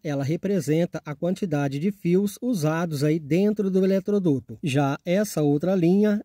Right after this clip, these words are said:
ela representa a bitola, o calibre ou a secção dos fios. E por último, essa outra linha,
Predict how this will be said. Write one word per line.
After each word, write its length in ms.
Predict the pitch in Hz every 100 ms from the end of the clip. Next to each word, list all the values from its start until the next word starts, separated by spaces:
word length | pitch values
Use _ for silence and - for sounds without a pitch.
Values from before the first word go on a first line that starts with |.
| -
ela 200 | 151 147
representa 680 | 160 190 190 135 147 143
a 20 |
bitola, 560 | 165 208 - 156 175 185
o 80 | 170
calibre 600 | - 202 185 156 208 185 -
ou 220 | 180 202
a 40 |
secção 540 | 208 - 196 - 180 185
dos 220 | 220 -
fios. 500 | - 151 113 113 -
E 140 | 165 180
por 180 | 240
último, 460 | 170 190 208 214 220 _ -
essa 380 | 170 208 -
outra 320 | 156 160 170 190
linha, 420 | 170 190 220